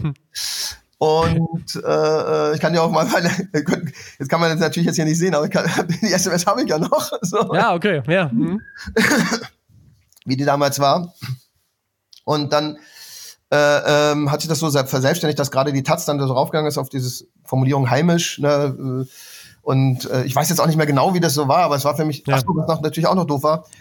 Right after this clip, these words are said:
Speaker 2: die Beatsticks haben das ja nie unterstützt. Ich habe ja mit den Beatsticks nie darüber geredet.
Speaker 1: Ja, ja,
Speaker 2: Ähm,
Speaker 1: genau.
Speaker 2: sondern ich habe gesagt, ich mach das als Erik Landmann.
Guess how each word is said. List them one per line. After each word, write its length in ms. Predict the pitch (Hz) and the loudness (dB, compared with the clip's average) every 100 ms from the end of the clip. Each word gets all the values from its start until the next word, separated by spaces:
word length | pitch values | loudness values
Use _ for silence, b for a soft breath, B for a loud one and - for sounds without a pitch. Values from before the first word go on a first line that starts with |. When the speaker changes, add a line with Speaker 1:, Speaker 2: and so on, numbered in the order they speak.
| - | -4
Speaker 2:
die 60 | |
Beatsticks 300 | 139 190 208 | 0 0 2
haben 80 | 175 | 2
das 100 | 156 | 2
ja 60 | 151 | 2
nie 120 | 190 | 2
unterstützt. 360 | 143 131 123 123 | 0 -2 -4 -6
Ich 60 | |
habe 120 | 135 | -2
ja 40 | 147 | 0
mit 120 | 139 | 0
den 100 | 143 | 0
Beatsticks 280 | 156 156 139 | -2 -4 -4
nie 80 | 151 | -2
darüber 260 | 143 139 | 0 0
geredet. 420 | 127 139 147 113 _ _ _ _ _ | 0 -2 -2 -4 _ _ _ _ _
Speaker 1:
Ja, 80 | 127 | -6
ja, 340 | 123 127 135 135 | -2 2 2 2
Speaker 2:
Ähm, 0 | |
Speaker 1:
genau. 160 | 135 135 | 2 2
Speaker 2:
sondern 180 | 139 139 | 2 2
ich 40 | |
habe 40 | 139 | 0
gesagt, 180 | 139 - | -2 0
ich 140 | 190 170 | -2 0
mach 160 | 135 | 0
das 200 | 131 135 | 0 0
als 240 | 131 127 - | -2 -2 -4
Erik 260 | 147 131 | -2 0
Landmann. 520 | 127 170 139 143 220 | 2 0 0 0 -2